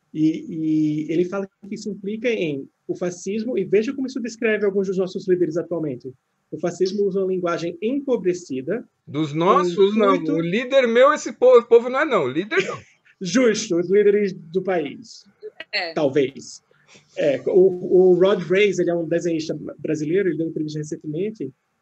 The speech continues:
Speaker 1: e alguém perguntou pra ele, "Ah, como é que tá o líder do seu país?" Ele, "Não, a gente não tem líder no país.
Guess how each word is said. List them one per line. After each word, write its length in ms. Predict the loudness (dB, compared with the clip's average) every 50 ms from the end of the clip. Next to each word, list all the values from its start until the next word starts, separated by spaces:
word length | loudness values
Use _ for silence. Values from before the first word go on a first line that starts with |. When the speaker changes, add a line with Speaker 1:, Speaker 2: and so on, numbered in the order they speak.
| _ _ _ _ _
Speaker 1:
e 100 | -4 -2
alguém 220 | -2 -2 -2 -2 -4
perguntou 220 | -4 -4 -4 -2
pra 120 | -2 -2 -2
ele, 100 | -2 -2
"Ah, 260 | -2 -2 -2 -2 -4 -4
como 180 | -2 -2 0 0
é 40 | 0
que 120 | 0 0
tá 260 | 0 0 0 0 0
o 100 | -2 -2
líder 220 | -2 -2 -2 0 0
do 80 | 0
seu 160 | 0 0 0 2
país?" 180 | 2 2 4
Ele, 120 | 4 2 2
"Não, 100 | 2 -2
a 40 |
gente 140 | -2 -4 -6
não 80 | -6 -6
tem 200 | -6 -6 -4 -4
líder 260 | -2 -2 -2 -2 -2
no 80 | -4 -4
país. 340 | -6 -8 -8 -10 _ _